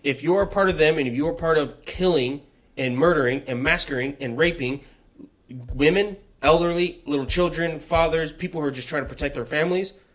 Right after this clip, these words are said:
you will be killed. And I support that. Now, w-, do, what do I know about the U S's involvement? Do, do I have anything about the U S's involvement and whether they should? I don't know.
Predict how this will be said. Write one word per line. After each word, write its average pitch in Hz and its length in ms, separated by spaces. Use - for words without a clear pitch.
you 143 320
will 196 180
be 190 160
killed. 233 400
And 151 240
I 170 180
support 254 500
that. - 340
Now, 139 460
w-, 135 300
do, 147 180
what 147 340
do 170 120
I 160 140
know 165 260
about 147 460
the 131 100
U 147 140
S's 156 240
involvement? 139 720
Do, 127 180
do 127 60
I 120 160
have 139 200
anything 143 300
about 120 300
the 143 80
U 156 80
S's 175 200
involvement 180 540
and 117 140
whether 120 240
they 123 100
should? 190 420
I 123 180
don't 117 320
know. 139 400